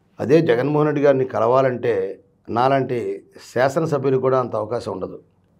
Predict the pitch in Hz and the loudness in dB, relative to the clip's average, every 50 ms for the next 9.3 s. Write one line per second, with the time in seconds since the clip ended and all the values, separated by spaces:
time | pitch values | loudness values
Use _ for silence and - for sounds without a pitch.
0 | _ _ _ - - 135 147 160 170 170 170 160 165 135 135 139 160 156 156 - | _ _ _ 0 4 6 6 8 8 8 6 6 4 4 4 6 6 6 4 4
1 | 151 151 147 139 151 151 151 139 123 - 123 123 120 107 104 110 110 123 123 110 | 2 2 2 2 2 2 2 2 2 0 -2 -2 -2 0 -2 -2 -2 -2 -4 -2
2 | 120 113 107 101 98 92 95 98 95 _ _ _ _ _ _ _ _ _ _ - | -4 -4 -4 -6 -8 -10 -12 -14 -16 _ _ _ _ _ _ _ _ _ _ 0
3 | - 123 135 143 139 185 151 127 110 113 120 - - - - _ _ - 101 - | 0 0 0 0 2 2 2 2 2 -2 -4 -6 -10 -16 -20 _ _ -10 -6 -4
4 | 110 92 95 113 131 139 - 147 143 131 139 139 127 135 135 139 139 135 127 135 | 0 0 2 2 2 2 2 2 2 2 2 0 2 2 2 4 2 2 2 0
5 | 139 139 139 139 - - - _ _ - 92 117 113 120 123 131 131 127 123 123 | -2 -2 -4 -6 -12 -16 -20 _ _ -8 -4 -2 0 2 2 2 2 2 2 0
6 | 117 117 113 123 120 113 117 120 120 117 - - - _ _ - - - 123 127 | -2 -2 0 0 0 0 0 -2 -4 -6 -8 -12 -16 _ _ -6 -4 -2 0 2
7 | 127 123 123 120 113 107 104 101 98 - - - 117 120 123 - 117 - - 113 | 2 2 2 2 2 0 -2 -4 -8 -8 -2 0 0 0 0 -2 -6 -2 -2 -2
8 | 117 107 95 95 90 87 87 87 - 92 87 85 - - _ _ _ _ - 123 | 0 -2 -4 -6 -8 -10 -12 -12 -12 -12 -12 -12 -14 -20 _ _ _ _ 0 2
9 | 127 143 156 160 156 | 4 6 6 6 4